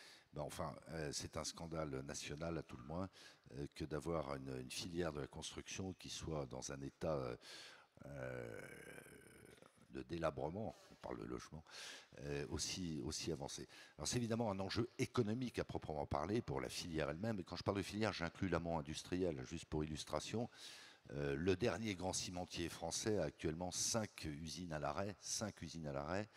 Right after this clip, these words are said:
euh, parce que le marché est à moins vingt, moins trente, hein.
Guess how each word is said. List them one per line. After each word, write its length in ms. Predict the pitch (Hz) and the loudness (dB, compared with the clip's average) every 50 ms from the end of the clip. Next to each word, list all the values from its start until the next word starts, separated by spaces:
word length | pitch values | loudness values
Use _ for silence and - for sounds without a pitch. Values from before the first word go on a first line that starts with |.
| - - - - - - - - - - | -14 -12 -12 -12 -12 -14 -16 -12 -6 -2
euh, 640 | 73 76 76 76 73 71 71 71 69 67 65 64 64 - - - - | 2 2 4 4 2 2 2 2 2 0 0 -2 -2 -6 -8 -12 -6
parce 180 | - 67 - - | -4 -4 -2 -2
que 80 | 92 | -4
le 40 | 80 | -2
marché 260 | 73 69 - - - | -2 -2 -2 -2 -2
est 100 | - - | 0 0
à 60 | 73 71 | -2 -2
moins 240 | 76 78 82 82 | -2 -2 -2 0
vingt, 200 | 78 76 95 90 | 0 2 0 0
moins 220 | 82 76 76 85 80 | 0 0 -2 -4 -4
trente, 400 | - - 101 92 82 - - 71 | -4 -4 -2 -2 -4 -4 -6 -8
hein. 160 | 67 65 60 | -8 -8 -10